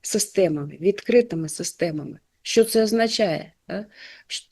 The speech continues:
от, е, уявний експеримент, е, Ш-,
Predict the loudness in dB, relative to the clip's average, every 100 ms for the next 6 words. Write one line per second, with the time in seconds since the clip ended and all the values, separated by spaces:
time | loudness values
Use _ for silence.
0 | -4 -4 -2 2 2 4 4 4 4 2
1 | 0 -2 0 4 2 0 -8 _ _ _
2 | _ -8 -4 -2 -2 -6